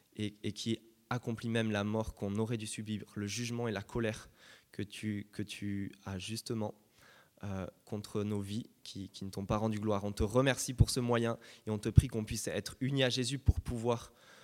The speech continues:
euh, retrouver une relation avec toi et être remodelé dans nos vies pour cette année avec des objectifs, euh, qui te rendent gloire, avec une vie comme à l'image de Jésus,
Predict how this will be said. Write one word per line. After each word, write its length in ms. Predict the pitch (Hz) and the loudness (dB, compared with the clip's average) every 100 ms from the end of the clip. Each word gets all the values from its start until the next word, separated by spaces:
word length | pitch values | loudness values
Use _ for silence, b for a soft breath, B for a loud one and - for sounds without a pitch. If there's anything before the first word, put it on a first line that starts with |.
| B B | B B
euh, 80 | 101 | -4
retrouver 680 | 92 113 131 - 120 123 - - B B B B | 0 0 2 0 4 4 2 -8 B B B B
une 160 | 113 107 | -2 0
relation 480 | 101 127 131 131 127 | 4 6 6 4 0
avec 160 | 117 | 0
toi 180 | - 127 | 2 4
et 60 | 107 | 4
être 240 | 104 - | 2 0
remodelé 640 | 104 120 135 127 113 113 | 0 4 6 6 4 2
dans 180 | 110 113 | 4 2
nos 140 | 135 | 2
vies 240 | 117 98 - B B B - | 0 -2 -10 B B B 8
pour 160 | - | 8
cette 180 | - 127 | 8 4
année 220 | 117 120 | 4 6
avec 240 | 107 104 101 | 4 4 2
des 240 | 107 104 | 0 4
objectifs, 720 | 120 117 120 - 120 - - _ B B B B 107 | 2 2 -2 -2 -6 -6 -12 _ B B B B -6
euh, 120 | 101 | -6
qui 180 | - 107 | -6 -8
te 160 | - | -2
rendent 380 | 107 101 123 117 | -2 0 0 0
gloire, 300 | 107 101 98 | 0 0 0
avec 260 | 98 104 123 | -2 -2 -2
une 100 | 113 | -2
vie 160 | 110 | -4
comme 400 | - 131 127 127 - B B | -2 2 2 0 -6 B B
à 80 | - | -2
l'image 320 | 107 113 117 | 0 4 2
de 140 | 107 110 | 2 2
Jésus, 420 | 113 120 107 127 | 2 2 2 -2